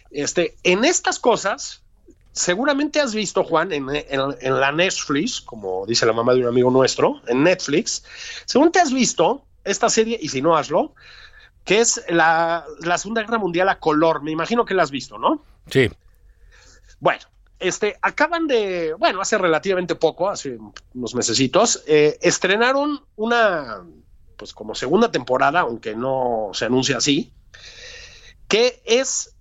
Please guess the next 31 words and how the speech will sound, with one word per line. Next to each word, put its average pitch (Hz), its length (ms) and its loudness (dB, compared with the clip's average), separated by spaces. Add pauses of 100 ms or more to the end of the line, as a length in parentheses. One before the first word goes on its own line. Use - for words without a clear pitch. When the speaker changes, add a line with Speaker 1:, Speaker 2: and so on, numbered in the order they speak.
Speaker 1:
el 220 300 2 (720)
Camino 220 460 0
a 214 40 2
la 196 100 2
Victoria, 151 580 0
así 131 200 -10
se 127 140 -8
llama, - 240 -12
¿no? 190 260 4
Es, 269 380 0
es 262 180 -2
como 262 220 4
la 196 100 4
etapa 214 300 -2
final 196 380 2
de 208 100 2
la 165 120 4
guerra. 170 500 2
Entonces, 233 460 -4
lo 170 200 2
que 185 80 -10
ustedes 277 320 2
van 285 160 2
a 269 60 2
ver 262 120 2
ahí, 214 260 -2 (520)
si - 140 -12
no 135 100 -2
la 165 100 4
han 190 80 -4
visto, 185 420 2